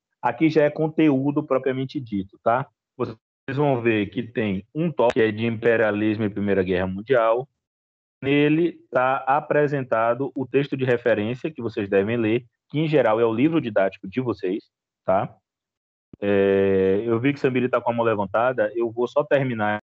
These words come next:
esse bloco e aí eu passo pra, pra vocês perguntarem, tá? Então tá lá, texto de referência um e dois, que são os capítulos do livro de vocês. Em seguida vem videoaula dois e o tema da videoaula, imperialismo e capitalismo. Essa videoaula foi gravada por mim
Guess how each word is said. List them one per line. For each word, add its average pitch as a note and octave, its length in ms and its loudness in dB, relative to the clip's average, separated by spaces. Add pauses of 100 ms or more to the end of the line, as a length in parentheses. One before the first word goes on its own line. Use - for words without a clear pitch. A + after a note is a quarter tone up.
(140)
esse - 240 -8
bloco C3+ 580 0
e C3 80 2
aí B2+ 80 2
eu C3+ 120 0
passo A2+ 340 0
pra, A2 400 0 (260)
pra G#2 80 -10
vocês G#2 200 -8
perguntarem, E2+ 540 -6
tá? A#2 220 -4 (840)
Então D3 120 -14
tá C#3+ 120 2
lá, A2 300 0
texto C#3+ 380 0
de C#3+ 80 -2
referência C3+ 560 -2
um C#3 120 0
e E3 40 -4
dois, D#3 300 0
que - 100 -16
são C3 120 -8
os A2+ 60 -14
capítulos A2 420 -4
do A2 80 -2
livro G2+ 200 -2
de G2+ 100 -6
vocês. C3 500 2 (340)
Em D3+ 160 -2
seguida B2 480 0
vem A2+ 220 -2
videoaula D3 880 2
dois A2 460 0 (100)
e B2 100 -2
o C#3+ 60 2
tema C3 260 0
da C3 120 0
videoaula, B2 520 0
imperialismo C3 640 -2
e - 220 -18
capitalismo. G#2 760 -2 (420)
Essa C3 240 0
videoaula C3 460 0
foi C3+ 100 -6
gravada B2 340 0
por C#3+ 220 -2
mim C3+ 320 -4